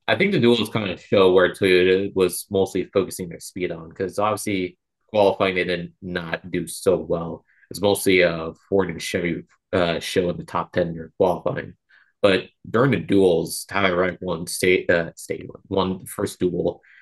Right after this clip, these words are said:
and Christopher Bell ended up winning second. And, uh, you can see that the Toyotas, apart from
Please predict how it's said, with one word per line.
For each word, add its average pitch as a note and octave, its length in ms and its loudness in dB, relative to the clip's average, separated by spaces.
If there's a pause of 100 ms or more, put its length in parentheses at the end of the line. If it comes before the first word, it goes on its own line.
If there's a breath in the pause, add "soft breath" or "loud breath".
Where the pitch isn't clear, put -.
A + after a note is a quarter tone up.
(120 soft breath)
and F#2 420 0
Christopher F2 260 0
Bell F2 220 2
ended F2 180 0
up F2 220 -4
winning F2 360 -4
second. - 600 -6 (440 soft breath)
And, F2+ 400 0
uh, F2 640 4 (100)
you G#2 80 -14
can A#2 80 -2
see A#2+ 240 2
that F#2+ 200 -4
the - 100 -6
Toyotas, F#2+ 720 0 (320)
apart - 160 -6
from F2+ 420 -2